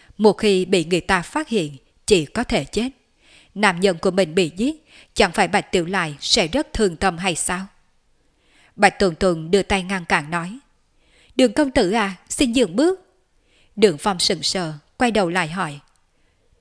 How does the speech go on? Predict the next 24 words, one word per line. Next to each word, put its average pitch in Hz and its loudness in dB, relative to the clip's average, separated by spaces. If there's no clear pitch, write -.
"Tuần 190 4
Tuần 170 0
cô 202 4
nương 190 -6
có 320 2
gì 233 4
chỉ 165 2
giáo?" 180 -4
Bạch 202 2
Tuần 180 2
Tuần 165 0
đi 185 4
tới 196 -2
gần 214 0
Đường 170 -2
Phong, 190 -8
đứng 190 2
cách 302 -2
hắn 208 -2
ba 214 -2
trượng, 170 -4
mở 196 2
miệng 170 0
nói, 180 -6